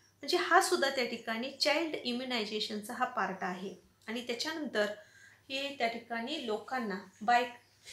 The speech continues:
cre-, by giving the education to the couples as well as the peoples to reduce mortality rate of the newborns as well as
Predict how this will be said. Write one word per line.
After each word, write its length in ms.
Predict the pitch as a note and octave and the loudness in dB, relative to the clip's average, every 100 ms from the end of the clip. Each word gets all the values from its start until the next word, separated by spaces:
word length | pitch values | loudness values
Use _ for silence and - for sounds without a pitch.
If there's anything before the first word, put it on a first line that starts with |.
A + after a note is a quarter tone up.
| - - - - | -14 -12 -14 -10
cre-, 280 | A#3 B3 - | -4 -2 -2
by 340 | G#3 B3+ B3 D4+ - - _ _ _ G3 | 0 2 2 2 -6 -18 _ _ _ -6
giving 460 | B3 B3+ D4+ C#4 | -4 0 0 0
the 360 | E4 - A3+ A#3+ | -2 -4 -2 -2
education 640 | - D4 C#4 C4 - A#3 A3+ - _ - _ _ - | -2 -4 -2 0 2 0 -2 -8 _ -20 _ _ -8
to 140 | A3 | -2
the 140 | A#3+ B3 | 2 2
couples 920 | A#3+ - C4+ C4+ A#3+ A#3+ A#3+ - A3 | 0 -2 -2 2 2 2 0 -2 0
as 100 | G#3 | 0
well 180 | B3 B3 | 0 0
as 120 | A#3+ - B3+ | -2 -4 -10
the 60 | - | -10
peoples 420 | C4 - A#3+ A#3 - - - C4 | -12 -2 0 0 -4 -8 -10 -4
to 140 | B3+ C4+ | 0 0
reduce 440 | B3+ C4 - A#3 | 0 0 -2 2
mortality 640 | A#3 A#3+ C4+ B3+ B3 B3+ | 4 4 0 0 -2 0
rate 420 | B3+ A#3+ B3 - A#3 | 4 4 4 0 -2
of 140 | G#3+ | 0
the 80 | A#3+ B3 | -2 -2
newborns 640 | C#4 A#3+ B3 A3+ A#3 A#3 - - - | -2 0 4 8 6 4 -6 -10 -4
as 260 | A3+ A3 B3+ | -2 0 0
well 140 | C4 | 0
as 200 | G3+ G#3+ | 2 0